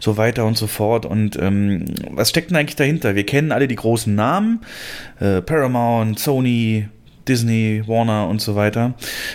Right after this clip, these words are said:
Ähm, ja, und wir möchten da heute einfach mal euch einen kleinen Überblick geben. Wie ist denn da so die Geschichte und was, was haben die eigentlich gerissen? Wie konnten die so erfolgreich werden?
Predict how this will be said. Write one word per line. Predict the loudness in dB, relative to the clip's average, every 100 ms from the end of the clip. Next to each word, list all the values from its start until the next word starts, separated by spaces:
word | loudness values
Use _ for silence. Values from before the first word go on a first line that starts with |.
| -6
Ähm, | 0 0 2 0 -2 -6 -14 -20 -6
ja, | 0
und | 0 0
wir | -2
möchten | -2 0
da | 2
heute | 2 2
einfach | 0 0 0
mal | 2 2 0 -2
euch | -2 0 -2
einen | -2
kleinen | 0 2
Überblick | 2 0 0
geben. | 0 0 -2 -4 -14 -20 -20 -20 -20 -18 -20 -20 -20 _ _ -4
Wie | -2
ist | 0
denn | 0
da | 2 2 0
so | -2
die | -4
Geschichte | -2 0 0 2 0 0
und | -2 -4
was, | -6 -4
was | -2 0
haben | 2
die |
eigentlich | 0 -2 0
gerissen? | 2 2 0
Wie |
konnten | 0 0
die |
so | 0
erfolgreich | 2 0 0 -2 0
werden? | 0 0